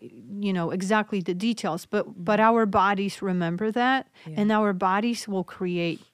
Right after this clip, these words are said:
Speaker 1: problems, diseases,
Speaker 2: Mm-hmm.
Speaker 1: because our bodies almost, <laughs> I almost say, it's like a haunted house. Okay?
Speaker 2: Yeah.
Speaker 1: Somebody
Speaker 2: Gosh.
Speaker 1: died, and that body's all long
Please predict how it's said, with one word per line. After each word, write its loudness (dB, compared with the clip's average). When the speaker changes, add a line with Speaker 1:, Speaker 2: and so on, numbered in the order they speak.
Speaker 1:
problems, -2
diseases, -4
Speaker 2:
Mm-hmm. -20
Speaker 1:
because -2
our -2
bodies 0
almost, -2
<laughs> -2
I 2
almost 0
say, 4
it's -6
like 4
a 0
haunted 2
house. -2
Okay? -10
Speaker 2:
Yeah. 4
Speaker 1:
Somebody 2
Speaker 2:
Gosh. -2
Speaker 1:
died, 4
and 0
that 4
body's 2
all 2
long 2